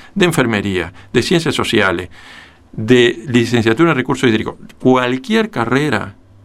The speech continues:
van a tomar las asignaturas de matemática de un solo departamento.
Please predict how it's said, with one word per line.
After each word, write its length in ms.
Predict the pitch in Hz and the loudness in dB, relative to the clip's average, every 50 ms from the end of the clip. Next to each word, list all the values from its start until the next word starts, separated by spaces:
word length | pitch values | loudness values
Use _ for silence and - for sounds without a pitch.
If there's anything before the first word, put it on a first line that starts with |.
| - - - - _ _ - | -20 -20 -20 -20 _ _ -14
van 280 | - - 131 - 226 214 | -8 -6 -2 -2 0 -2
a 140 | - - - | -2 -4 -6
tomar 560 | - - - 165 165 165 180 202 226 269 - - - - - | -10 -6 -4 -2 0 0 0 0 -2 -2 -6 -10 -10 -6 -4
las 120 | 160 143 | -2 -2
asignaturas 600 | 143 139 - 156 151 151 151 - 196 202 208 196 | -2 -2 -2 -2 -2 -2 -4 -2 -4 -4 -2 -2
de 80 | 180 175 | -2 -2
matemática 580 | 180 170 180 175 160 170 175 180 180 180 165 | -2 -2 -2 -2 -2 -2 -2 -2 -2 0 2
de 80 | 165 190 | 2 2
un 80 | 190 | 2
solo 240 | 190 - 202 196 175 | 2 2 0 2 2
departamento. 640 | 127 113 - 107 104 - 104 98 101 98 107 - | 0 -2 -2 -4 -4 -4 -2 -2 -2 -2 -4 -8